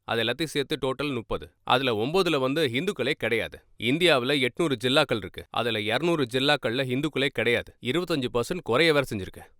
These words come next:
இங்க நம்ம கிட்ட ஆறாயிரம் தர்ஷிலா இருக்கு. ஆயிரத்தி ஐந்நூறு தர்ஷில்ல டெமோகிராஃபிக் சேஞ்ச் ஏற்பட்டிருக்கு. ஃபிஃப்டி பர்சன்ட் மாற்றம் ஏற்பட்டிருக்கு. பாரத்தோட பார்டர்ல முந்நூறு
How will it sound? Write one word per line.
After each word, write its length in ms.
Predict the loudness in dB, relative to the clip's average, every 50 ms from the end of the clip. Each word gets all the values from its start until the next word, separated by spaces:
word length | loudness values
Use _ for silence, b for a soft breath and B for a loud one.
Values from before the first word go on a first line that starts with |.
| _ _ _ _ -6
இங்க 240 | -4 0 2 4
நம்ம 200 | 4 4 2 0
கிட்ட 400 | 0 -2 0 0 2 4 4 4
ஆறாயிரம் 460 | 4 4 4 2 2 2 2 0 0 -2
தர்ஷிலா 360 | -2 -6 -2 -2 0 0 0
இருக்கு. 340 | -2 -4 -4 -4 -4 -4 -6 _ _ _ _ _ _
ஆயிரத்தி 480 | -2 0 4 4 4 4 2 0 0 -2
ஐந்நூறு 220 | 0 0 0 0
தர்ஷில்ல 680 | 2 2 0 2 2 2 2 2 2 0 0 -2 -2 -4 _ _ -14 -2
டெமோகிராஃபிக் 560 | 0 2 2 2 2 2 0 -2 -4 -8 -2 2
சேஞ்ச் 300 | 2 2 4 2 0 -2
ஏற்பட்டிருக்கு. 420 | -2 -6 -8 -10 -12 -16 -16 -18 -18 -20 -20 _ -2 -2
ஃபிஃப்டி 260 | -2 -2 0 -2 -2 2
பர்சன்ட் 300 | 2 2 2 2 0 0
மாற்றம் 360 | 2 2 2 2 2 2 0 0
ஏற்பட்டிருக்கு. 440 | 0 -2 -6 -10 -12 -12 -14 -14 -16 -16 -20 _ _ _ _ _ _ _ _ _ _ _ _ -12 -4 0
பாரத்தோட 480 | 2 4 4 4 2 0 0 0 2 2 0 0
பார்டர்ல 520 | 2 2 4 4 4 0 0 0 0 0
முந்நூறு 500 | -2 -2 -2 -2 -2 0 0 0 0 0